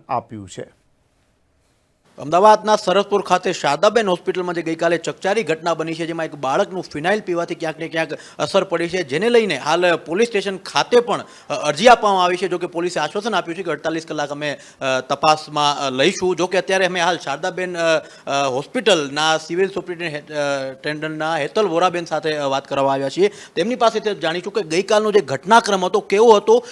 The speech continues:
Speaker 2: અને સમગ્ર ઘટના પાછળ કોણ જવાબદાર છે, તથ્ય શું છે. અ, મેડમ, જે રીતે, અ, ગઈકાલે, અ, ઘટના બની છે કે એક વર્ષનું બાળક જેમનું નામ તૈમૂર છે, અ, તેમણે આ દ-, ફિનાઇલ દવા પીધી હતી ને ક્યાંક ને ક્યાંક એમને ઇફેક્ટ આવી હતી. ત્યારબાદ હો-, જો કે સારી બાબત છે કે હોસ્પિટલ સ્ટાફે તાત્કાલિક તબદીલી લઈને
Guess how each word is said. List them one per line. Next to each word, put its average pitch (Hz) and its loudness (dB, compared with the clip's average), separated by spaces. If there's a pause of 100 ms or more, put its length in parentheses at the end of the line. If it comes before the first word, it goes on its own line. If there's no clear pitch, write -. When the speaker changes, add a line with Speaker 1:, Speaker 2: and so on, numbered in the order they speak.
(120)
Speaker 2:
અને 226 -4
સમગ્ર 233 2
ઘટના 208 2
પાછળ 220 0
કોણ 233 0
જવાબદાર 190 2
છે, 262 0
તથ્ય 196 2
શું 147 -12
છે. 110 -16 (360)
અ, 135 -2
મેડમ, 170 0
જે 139 -2
રીતે, 180 -4
અ, 156 -8
ગઈકાલે, 147 -10
અ, 143 -6
ઘટના 131 -8
બની 139 -8
છે 151 -6
કે 165 -8
એક 156 -8
વર્ષનું 151 -6
બાળક 135 -2
જેમનું 139 -8
નામ 143 -8
તૈમૂર 135 -6
છે, 175 -8 (280)
અ, 139 -2
તેમણે 175 0
આ 156 2
દ-, 147 -8
ફિનાઇલ 175 -4
દવા 160 4
પીધી 151 -4
હતી 214 -6
ને 214 -6
ક્યાંક 170 -8
ને 170 -12
ક્યાંક 165 -8
એમને 165 -6
ઇફેક્ટ 156 -6
આવી 139 -4
હતી. 147 -8
ત્યારબાદ 165 -4
હો-, - -8
જો 135 -4
કે 160 -2
સારી 156 0
બાબત 170 0
છે 196 -4
કે 175 -6
હોસ્પિટલ 165 -4
સ્ટાફે 160 -6
તાત્કાલિક 175 -6
તબદીલી 151 -8
લઈને 160 -6